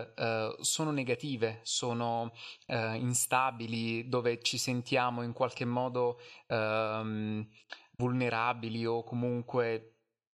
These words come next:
non siamo a nostro agio, ma è la situazione a cui siamo abituati e, e in qualche modo la conosciamo. E pur di non cambiare, per la paura di cambiare, di, di, di affrontare il diverso, il nuovo,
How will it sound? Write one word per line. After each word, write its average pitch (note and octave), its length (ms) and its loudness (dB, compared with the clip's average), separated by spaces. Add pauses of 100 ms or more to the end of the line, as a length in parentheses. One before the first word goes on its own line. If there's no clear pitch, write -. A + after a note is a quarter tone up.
non E3 160 2
siamo D3 200 2
a C#3 40 0
nostro B2+ 360 0
agio, G#2 500 0
ma C#3 260 4
è C3+ 80 -2
la C3+ 120 0
situazione D3+ 500 0
a A#2+ 60 0
cui C#3+ 180 -2
siamo B2 260 2
abituati A2+ 920 -2 (380)
e, B2 600 0
e C3+ 140 0
in C#3+ 160 2
qualche D3 340 0
modo A2 960 0 (180)
la B2 120 4
conosciamo. A2+ 720 0 (380)
E B2 380 0
pur G3+ 260 -2
di D3+ 140 2
non C#3+ 200 2
cambiare, C3+ 1120 0 (800)
per C3 160 4
la C3 120 2
paura D3+ 320 2
di A#2 100 -4
cambiare, A#2 640 2
di, A2 160 -6
di, A2 320 -2 (200)
di B2+ 80 4
affrontare B2+ 600 2
il A2 100 -4
diverso, A#2 600 2
il A2+ 80 2
nuovo, B2 580 2